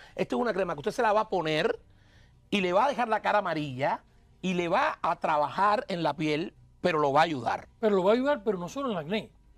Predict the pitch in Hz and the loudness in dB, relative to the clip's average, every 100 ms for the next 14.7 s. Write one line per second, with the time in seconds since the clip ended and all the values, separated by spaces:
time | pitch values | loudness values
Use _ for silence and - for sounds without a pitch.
0 | - - 269 262 240 226 180 170 185 - | -20 -8 -6 -2 -2 -4 -6 -4 -2 -2
1 | - 254 262 233 170 156 - 254 208 180 | 2 2 4 2 0 -2 0 2 2 -2
2 | 208 294 226 311 - 226 262 - 202 277 | -6 -6 -6 -10 -8 -4 -4 -4 -4 -2
3 | 285 254 220 202 262 254 208 190 208 262 | 0 2 2 2 -2 -2 -2 -2 -2 0
4 | 233 202 160 220 175 123 - _ _ - | 2 0 2 -2 -2 -8 -20 _ _ -20
5 | - - - 269 311 269 285 277 240 226 | -16 -4 2 2 4 0 0 0 -2 -2
6 | 254 254 220 202 175 254 226 180 208 277 | -2 -2 0 -2 -2 -4 -2 -2 -2 -2
7 | 240 - 247 208 156 165 175 _ _ _ | -4 -2 -2 -2 -4 -10 -12 _ _ _
8 | - - - 214 - 277 277 - 277 269 | -20 -20 -6 -6 -4 -2 0 -2 -2 0
9 | 320 311 285 269 269 254 202 196 - - | 2 2 4 4 4 2 0 -2 -4 -2
10 | 156 196 185 165 196 - 175 147 139 220 | 0 0 -2 0 0 0 -4 -4 0 4
11 | 233 208 240 220 202 233 214 - 214 214 | 6 6 6 6 4 2 2 0 -2 0
12 | 165 196 196 196 196 180 180 170 156 160 | 2 2 2 0 0 0 0 0 0 2
13 | 147 120 120 240 - 220 208 196 294 262 | 2 -2 -4 -6 -2 -2 0 0 2 0
14 | 160 226 202 202 202 160 | -2 -2 4 4 4 2